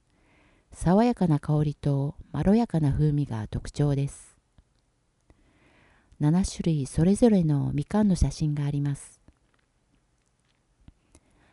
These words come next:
みかんカレンダーは掲載のキューアールコードから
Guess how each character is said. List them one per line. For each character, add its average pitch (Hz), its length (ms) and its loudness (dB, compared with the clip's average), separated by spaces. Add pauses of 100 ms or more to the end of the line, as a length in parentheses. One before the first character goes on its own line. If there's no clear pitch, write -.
(120)
み 165 100 0
か 226 140 4
ん 254 80 2
カ 254 140 -2
レ 254 120 4
ン 233 80 4
ダ 160 240 2
ー - 20 -2
は 123 440 -4
掲 185 180 2
載 196 240 2
の 180 400 2
キ 190 140 -2
ュ 214 80 2
ー 233 60 0
ア 233 40 0
ー - 40 0
ル 240 60 -2
コ 240 180 2
ー - 20 4
ド 190 100 2
か 147 140 -4
ら 131 180 -6